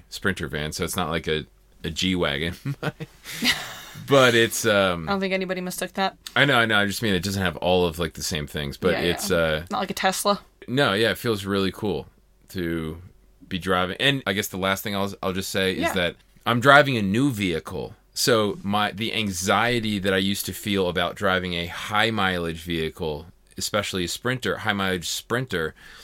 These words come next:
Speaker 1: like, I don't feel that anymore. Like, when I used to take my old van down to Mexico, I'd be like, "Woo,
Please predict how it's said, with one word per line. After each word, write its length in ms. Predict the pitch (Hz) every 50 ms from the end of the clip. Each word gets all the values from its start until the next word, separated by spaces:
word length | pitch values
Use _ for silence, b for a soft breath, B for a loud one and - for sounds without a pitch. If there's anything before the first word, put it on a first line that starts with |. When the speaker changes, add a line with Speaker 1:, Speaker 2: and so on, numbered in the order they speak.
| B B B B B B B
Speaker 1:
like, 400 | 92 107 104 98 90 - - - _ _ - -
I 80 | 107
don't 160 | 113 123 - -
feel 260 | - - 117 117 113
that 140 | 107 104 92
anymore. 500 | 90 87 82 78 73 69 65 65 64 - -
Like, 260 | 82 95 95 90 -
when 100 | 104 101
I 60 | 98 98
used 200 | 98 101 101 -
to 20 | - 110
take 100 | 98 85
my 100 | 104 95
old 240 | 69 92 98 98 90
van 260 | 87 98 95 95 98
down 280 | 90 92 90 90 90 90
to 200 | 85 - 95 90 85
Mexico, 600 | 85 87 90 - 110 110 - 123 120 131 135 131 - - -
I'd 160 | 98 95 85
be 100 | 98 95
like, 260 | 90 87 87 - - B B B B B B B B B B B -
"Woo, 160 | 156 165